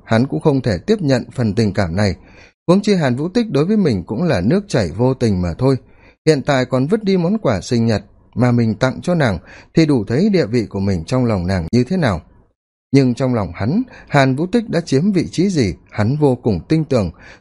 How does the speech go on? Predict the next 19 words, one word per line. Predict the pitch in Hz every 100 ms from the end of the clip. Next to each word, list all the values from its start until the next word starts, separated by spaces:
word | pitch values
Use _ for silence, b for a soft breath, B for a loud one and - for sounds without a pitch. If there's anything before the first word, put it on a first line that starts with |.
| _
tuyệt | 165 131
đối | 165
không | 185 208
phải | 170 110 80
giống | 104 127
như | 185
biểu | 156 92
hiện | 104 - -
thờ | 123 117 120
ơ | 175
bên | 175 170
ngoài | 151 95 -
của | 85
hắn, | 98 220 - B B B
chỉ | 143 117
là | 110 117
có | -
vài | 180 117
việc | 95 117